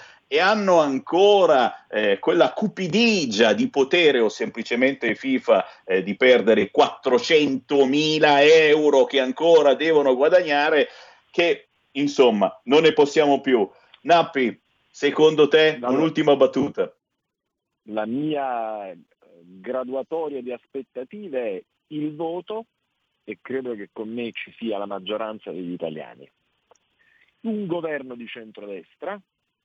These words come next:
Speaker 2: in cui, se ci sono possibilità di intese sui contenuti, può andar bene, con dei paletti molto rigorosi, come Matteo ha già detto,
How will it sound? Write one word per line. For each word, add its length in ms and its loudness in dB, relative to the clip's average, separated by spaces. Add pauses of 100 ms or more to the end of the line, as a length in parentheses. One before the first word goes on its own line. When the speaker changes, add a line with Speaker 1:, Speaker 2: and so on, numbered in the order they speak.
(520)
Speaker 2:
in 180 -12
cui, 400 -10 (260)
se 120 -10
ci 200 -10
sono 580 -10 (480)
possibilità 920 -10
di 140 -12
intese 760 -12 (220)
sui 220 -14
contenuti, 960 -10
può 140 -6
andar 280 -8
bene, 440 -10
con 200 -10
dei 120 -6
paletti 440 -10
molto 360 -14
rigorosi, 560 -12
come 180 -20
Matteo 560 -12
ha 60 -12
già 180 -10
detto, 520 -16